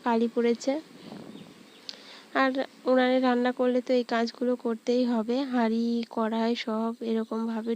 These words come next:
ডলে মাজতে হবে। আর এই দেখো, তেল, তেল চিটকে কালি হয়েছে আর কি, উঠতে চাইছে না। তো দেখো, কড়াইটা আমার মাজা হয়ে গেছে। তো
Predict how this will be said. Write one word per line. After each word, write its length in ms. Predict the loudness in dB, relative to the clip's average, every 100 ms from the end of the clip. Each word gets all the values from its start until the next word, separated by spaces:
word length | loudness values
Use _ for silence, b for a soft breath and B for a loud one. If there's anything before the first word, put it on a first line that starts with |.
| -2
ডলে 220 | -2 -2
মাজতে 460 | -2 -4 -6 -4 -2
হবে। 220 | -2 -4 -8 B B B B
আর 120 | 2 2
এই 60 | 2
দেখো, 360 | 0 -4 -4 -6 -6 _ -2
তেল, 260 | 0 2 2 2 0 -2 -4
তেল 200 | 0 2 2
চিটকে 440 | -2 -4 -2 -4 -2
কালি 240 | -2 -2 0 0
হয়েছে 300 | 0 -2 -2 -2
আর 80 | -2 -4
কি, 120 | -6
উঠতে 360 | -4 -6 -4 -2
চাইছে 360 | 0 -2 -4 -4
না। 120 | -4 -6 -10 B B B B -6
তো 100 | -2 -2 -2 -2
দেখো, 240 | -2 -2 -6
কড়াইটা 460 | -6 -4 -2 -4 -4
আমার 200 | -4 -2
মাজা 320 | -2 -2 -2 -2
হয়ে 220 | -2 -2
গেছে। 320 | -2 -4 -6 -8 -8 _ _ -20 -20 -20 -20 -20 _ _ _ _ _ -20 -20 _ _ _ _ B B B B B B B _ _ _ _ _ _ _ _ _ _ _ _ _ _ _ _ _ _ _
তো 80 | -6